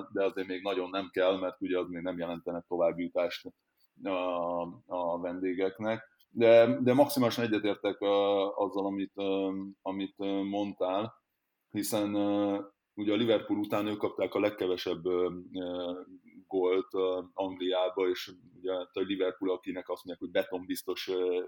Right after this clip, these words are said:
védelme van, és nagyon stabil lábakon álló hátsó alakzat, ugye harminchárom gólt kapott, a City harmincötöt,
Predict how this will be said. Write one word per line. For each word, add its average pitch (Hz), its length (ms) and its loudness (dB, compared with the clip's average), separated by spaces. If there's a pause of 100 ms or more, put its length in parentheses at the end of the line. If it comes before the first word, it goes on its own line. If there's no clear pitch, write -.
védelme 90 480 -4
van, 87 200 -4
és - 100 -14
nagyon 95 240 -4
stabil 90 320 -4
lábakon 90 500 -2
álló 87 220 -6
hátsó 87 360 -2
alakzat, 90 360 -6
ugye 90 160 -6
harminchárom 92 720 -2
gólt 90 260 -2
kapott, 92 380 -4
a 85 60 -14
City - 300 -10
harmincötöt, 90 760 -4